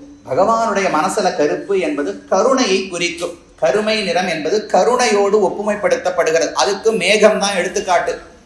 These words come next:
மேகம் எப்ப கருப்பா இருக்கும்? மக்களுக்கு வழங்குவதற்கு தன்னிடத்துல நிறைய ஜலம் இருந்தால் மேகம் கருப்பா இருக்கும். தங்கிட்ட இருக்கிற தண்ணீரை எல்லாம் பொழிந்து முடித்து விட்டால்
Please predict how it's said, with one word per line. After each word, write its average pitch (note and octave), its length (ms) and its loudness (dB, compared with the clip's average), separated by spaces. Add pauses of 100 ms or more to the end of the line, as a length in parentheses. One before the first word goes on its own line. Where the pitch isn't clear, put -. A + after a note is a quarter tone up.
(140)
மேகம் A3+ 400 4
எப்ப G#3 260 2
கருப்பா G3+ 500 6
இருக்கும்? F3+ 380 0 (320)
மக்களுக்கு A3 640 2
வழங்குவதற்கு G#3+ 880 4
தன்னிடத்துல F#3 340 0
நிறைய G#3+ 680 -2
ஜலம் G#3 340 2
இருந்தால் D3 580 2
மேகம் F#3+ 340 0
கருப்பா F#3+ 480 4
இருக்கும். - 280 2 (380)
தங்கிட்ட F3+ 380 -2
இருக்கிற B3+ 280 2
தண்ணீரை A3 480 0
எல்லாம் G#3 400 -2
பொழிந்து A#3 420 0
முடித்து G3+ 380 -2
விட்டால் F3 600 -2